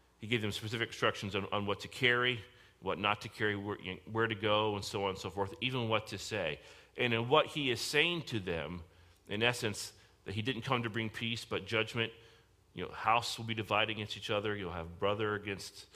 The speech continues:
sister and father against child and so on and so on. That there's gonna be, you know, division in a sense that will come because of the gospel, and in essence is offensive.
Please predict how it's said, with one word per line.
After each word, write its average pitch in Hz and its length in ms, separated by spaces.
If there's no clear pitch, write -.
sister 104 500
and 90 100
father 98 380
against 92 300
child 95 340
and 85 120
so 95 280
on 87 220
and 82 140
so 101 240
on. 80 200
That - 260
there's 110 160
gonna 117 160
be, 120 320
you 101 100
know, 90 160
division 120 580
in 95 120
a 92 60
sense 82 360
that - 100
will 90 80
come 90 260
because 107 440
of 101 120
the 104 60
gospel, 98 480
and 98 100
in 92 80
essence - 500
is 90 160
offensive. 95 540